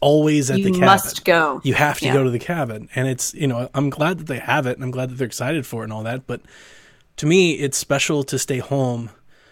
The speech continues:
Speaker 1: on Christmas and watch my kids open their presents under their tree in their house.
Speaker 2: Right.
Speaker 1: I didn't have a whole lot of that growing up. To me, it means something. And
Speaker 2: Yeah.
Speaker 1: they, like, every year we have this fight. They want us to come stay there. They wanna have Christmas at their house.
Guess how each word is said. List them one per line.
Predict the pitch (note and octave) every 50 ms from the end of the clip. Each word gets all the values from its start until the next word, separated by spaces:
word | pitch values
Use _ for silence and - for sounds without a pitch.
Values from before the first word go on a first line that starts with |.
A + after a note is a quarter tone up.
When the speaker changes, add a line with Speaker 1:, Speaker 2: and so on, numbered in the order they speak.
| _ _ _ -
Speaker 1:
on | C3 B2
Christmas | - - D#3+ D#3 - - - B2+ A#2+ - - - -
and | - A#2+ A#2+ A#2+
watch | A#2+ A#2+ A#2 - -
my | C3+ C3+
kids | C3 - C#3 C3 A#2+ -
open | - B2 B2+ B2 - B2 B2 A#2+
their | A#2+ B2+
presents | B2+ - B2+ A#2+ A#2+ B2+ A#2+ A#2
under | - A#2 A#2 A#2 A2+
their | G#2+ A2+ A#2 B2 C3
tree | B2+ - - C3+ B2+ B2 A#2+ A#2
in | A2+ A2+
their | A2+ A2+ A2+ G#2+
house. | - D#3 E3 C3+ A2+ -
Speaker 2:
Right. | G3 E3+ D#3+ D#3
Speaker 1:
I | C#3 D#3
didn't | E3+ F#3 E3+ C#3
have | B2+ B2+ D3+ F3 E3
a | C#3
whole | - C3+ A#2+
lot | A#2+ A#2 A#2 A#2
of | A2+
that | A2+ A2
growing | - A#2 A#2 A#2 A#2 A#2
up. | A#2 A#2 -
To | - B2
me, | C3 D#3+ D3+
it | C3 B2+
means | B2 D#3 A3+ C4 A3+ E3
something. | - A2+ G#2+ G2+ - - - - - _ _ - - - - - - -
And | C3+ C3 B2+ B2
Speaker 2:
Yeah. | A#2+ -
Speaker 1:
they, | - G#3 A#3+ C4 A#3+ G3+ D#3 C3+ B2+ A#2+ - _ _ _ - -
like, | C#3 C3 B2+ A#2+ - - - - - - - _ _ _ _ _ -
every | C3+ C#3+ D3+ F3 F3 F3 F3
year | F3 G3 G3 F3 D3
we | C3+ A#2+
have | A#2 B2+ B2+ C3
this | C3+ C3 -
fight. | - - E3 D3 - A#2+
They | B2 C#3 D3
want | D3 D3 D3 C#3+
us | C#3 C3+ -
to | - C3
come | - A#2 G#2+
stay | - - C#3 C3+ C#3+
there. | C#3 C#3+ C#3 C#3+ C#3
They | C3 C3
wanna | B2+ C3+ C3 A2+
have | A#2 -
Christmas | - - A#2+ - - G#2+ - -
at | G#2+ G#2+ - -
their | - B3 C#4 D4 D4+
house. | C#3 C#3 C3+ C#3 C#3 C#3+ C3+ -